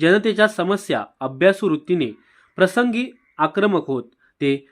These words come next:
प्रशासनासमोर मांडत आहेत. तसेच आज तागायत एकवीस वेळा रक्तदान करून रक्तदाता पुरस्कार त्यांना प्राप्त झाला आहे. तसेच कोकण सात लाईव्हचा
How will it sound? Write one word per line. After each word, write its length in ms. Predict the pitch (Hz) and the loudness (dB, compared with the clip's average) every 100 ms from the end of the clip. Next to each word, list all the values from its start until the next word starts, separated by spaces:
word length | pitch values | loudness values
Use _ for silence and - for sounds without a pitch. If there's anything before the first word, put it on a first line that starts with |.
| _ | _
प्रशासनासमोर 840 | 151 147 202 190 185 170 139 135 147 | -6 -2 -2 -2 -4 -4 -6 -6 -4
मांडत 380 | 131 131 135 | -2 -2 -4
आहेत. 220 | 123 127 123 _ _ _ _ _ _ 147 | -6 -8 -10 _ _ _ _ _ _ -8
तसेच 320 | - 185 - - _ _ _ | 0 0 -2 -20 _ _ _
आज 200 | 156 180 180 | 2 2 2
तागायत 360 | 175 165 180 214 - _ _ | 2 2 0 -2 -8 _ _
एकवीस 440 | 175 180 202 254 - | -2 -2 0 -2 0
वेळा 200 | 160 170 | 2 4
रक्तदान 480 | 156 - 165 196 220 | 2 -2 -2 0 0
करून 340 | 156 143 127 127 _ _ | -2 -2 -4 -8 _ _
रक्तदाता 640 | 151 165 - 214 202 196 208 | -4 -4 -2 0 2 2 0
पुरस्कार 640 | 214 151 151 - 151 123 - _ _ | 0 -4 -4 -4 -4 -4 -6 _ _
त्यांना 200 | 139 139 | -4 -4
प्राप्त 380 | - 135 - 135 | 0 -2 -2 -6
झाला 220 | 131 127 | -4 -2
आहे. 260 | 120 131 123 _ _ _ _ - | -4 -4 -10 _ _ _ _ -10
तसेच 380 | 139 165 190 - _ _ _ | -6 -2 -2 -4 _ _ _
कोकण 320 | 165 156 214 | -4 0 0
सात 200 | 220 220 202 | 0 -2 0
लाईव्हचा 480 | 147 156 156 147 | 2 2 0 -4